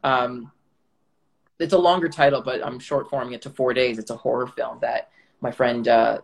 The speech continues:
Kenzie Yango shot. Um, yeah, and I, it basically was like a, this was before the pandemic, but it's basically a virus outbreak and turns people into zombie-like creatures. And it's about this one woman who, um,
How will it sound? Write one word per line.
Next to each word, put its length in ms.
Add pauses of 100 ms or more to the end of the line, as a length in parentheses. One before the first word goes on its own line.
Kenzie 340
Yango 340
shot. 380 (400)
Um, 440 (800)
yeah, 260
and 200
I, 100
it 220
basically 320
was 160
like 140
a, 260 (500)
this 200
was 100
before 460
the 80
pandemic, 520
but 120
it's 80
basically 480
a 100
virus 460
outbreak 500
and 220 (220)
turns 200
people 260
into 140
zombie-like 500
creatures. 500 (300)
And 80
it's 80
about 160
this 140
one 220
woman 260
who, 420 (360)
um, 400